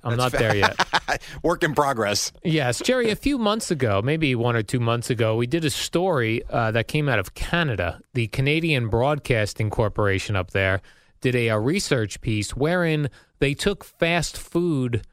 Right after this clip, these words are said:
Speaker 1: chicken from various fast food places and tested it to see what percentage of that was actually chicken.
Speaker 2: <laughs>
Speaker 1: Do you recall we did
Speaker 2: I
Speaker 1: this
Speaker 2: do
Speaker 1: story?
Speaker 2: remember this, yes.
Speaker 1: And at the time,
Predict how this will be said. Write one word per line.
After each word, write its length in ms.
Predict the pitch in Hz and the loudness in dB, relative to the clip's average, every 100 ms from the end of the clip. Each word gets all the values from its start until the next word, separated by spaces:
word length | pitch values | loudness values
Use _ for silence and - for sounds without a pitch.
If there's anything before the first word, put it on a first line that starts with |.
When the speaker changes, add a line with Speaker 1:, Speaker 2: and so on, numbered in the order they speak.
| _ _ - | _ _ -4
Speaker 1:
chicken 500 | - 175 - 92 98 _ _ | 0 0 0 -4 -8 _ _
from 280 | _ 139 123 | _ -2 0
various 540 | 110 131 143 147 135 - | 2 4 2 2 -2 0
fast 320 | 139 123 - | 0 0 -2
food 240 | 151 143 | -2 -2
places 560 | - 110 104 - 107 104 - _ - | 0 2 0 0 -2 -4 -10 _ -2
and 180 | 131 | 0
tested 460 | - 160 165 - 120 | 2 0 0 -2 0
it 200 | 107 104 | 0 -2
to 100 | 123 | -4
see 500 | - - 156 123 117 - _ _ _ - | -2 0 0 0 -2 -8 _ _ _ -2
what 220 | 165 - | -2 0
percentage 560 | 151 - 170 170 127 | -2 0 0 2 2
of 160 | 123 107 | 0 2
that 200 | 117 117 | 2 2
was 160 | 135 120 | 2 2
actually 440 | 120 - 123 107 | 2 0 -2 -2
chicken. 460 | - - 117 - - _ _ _ | 0 -2 -2 -6 -20 _ _ _
Speaker 2:
<laughs> 240 | - - - | -20 -16 -10
Speaker 1:
Do 100 | - - - | -10 -12 -6
you 80 | 151 | -4
recall 320 | 151 165 165 | 0 0 2
we 80 | 165 | 2
did 140 | 160 123 | 0 2
Speaker 2:
I 40 | |
Speaker 1:
this 140 | 165 | 2
Speaker 2:
do 80 | 131 | 2
Speaker 1:
story? 180 | 123 156 | 2 2
Speaker 2:
remember 280 | 156 160 98 | 2 0 -2
this, 300 | 87 95 - | -2 -4 -4
yes. 440 | 107 101 - - - | -4 -4 -4 -2 2
Speaker 1:
And 220 | 156 156 | 2 2
at 220 | 160 151 | 2 2
the 100 | 151 | 0
time, 800 | 139 - 190 165 127 117 127 131 | 0 2 2 4 4 2 -2 -6